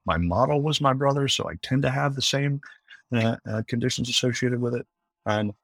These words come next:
but I think this group will be different. And, uh, I know it already is. So he's, he doesn't know everything, right? Um, I'm still sharing the wisdom. Um, but, uh,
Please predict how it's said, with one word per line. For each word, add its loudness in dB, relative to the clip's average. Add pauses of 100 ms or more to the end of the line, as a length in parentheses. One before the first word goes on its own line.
(120)
but -2
I 2
think -4
this 2
group 2
will -2
be 2
different. -4 (160)
And, -2
uh, -4
I 2
know 4
it 0
already 4
is. -6
So 4
he's, 2 (440)
he 2
doesn't 4
know 2
everything, -2
right? -6 (180)
Um, -4
I'm 0
still 0
sharing 2
the 0
wisdom. -2 (240)
Um, -10 (420)
but, 2 (200)
uh, -4